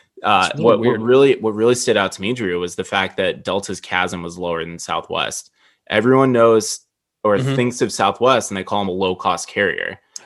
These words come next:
Speaker 2: They're not.
Speaker 1: They were a
Speaker 2: They
Speaker 1: low-cost
Speaker 2: have high,
Speaker 1: carrier.
Speaker 2: high wages.
Speaker 1: They were a
Speaker 2: Yeah.
Speaker 1: low-cost carrier back in the nineties. They are no longer
Speaker 2: Yeah.
Speaker 1: a low-cost carrier. They're, they're a network peer to Delta, American, United. The only
Speaker 2: Yeah.
Speaker 1: difference is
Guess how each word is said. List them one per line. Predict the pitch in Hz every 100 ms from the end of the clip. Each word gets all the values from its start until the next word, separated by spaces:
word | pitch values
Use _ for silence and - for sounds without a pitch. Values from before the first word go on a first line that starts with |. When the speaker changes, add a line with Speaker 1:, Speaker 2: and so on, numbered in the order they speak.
| -
Speaker 2:
They're | 120 135
not. | 135 110 117 92 -
Speaker 1:
They | 117
were | 131
a | 156
Speaker 2:
They |
Speaker 1:
low-cost | 131 135 147
Speaker 2:
have | 143 -
high, | 117 139
Speaker 1:
carrier. | 110 -
Speaker 2:
high | - 135
wages. | 143 139 139 135 135 135 - - 104
Speaker 1:
They | 117
were |
a | 135
Speaker 2:
Yeah. | 127
Speaker 1:
low-cost | 120 135 120
carrier | - 107 104
back | 92 90 87
in |
the | 87
nineties. | 85 85 80 85 92
They | 101
are | 110
no | 117 104 104
longer | 98 92 98
Speaker 2:
Yeah. | 95 87
Speaker 1:
a |
low-cost | 90 90 - 92 -
carrier. | 90 87 98 123 123 _ _
They're, | 104 120 151 -
they're | 120 123 135 131 -
a | 110 104
network | 101 104 - 107 -
peer | - 110 101 95 90
to | 90 - 95
Delta, | 92 90 92
American, | 92 85 87 87 90 87 87 _ -
United. | 101 92 82 76 71 - -
The | 107 110
only | - 113 120
Speaker 2:
Yeah. | 107
Speaker 1:
difference | 104 110 120 120
is | 131 131 131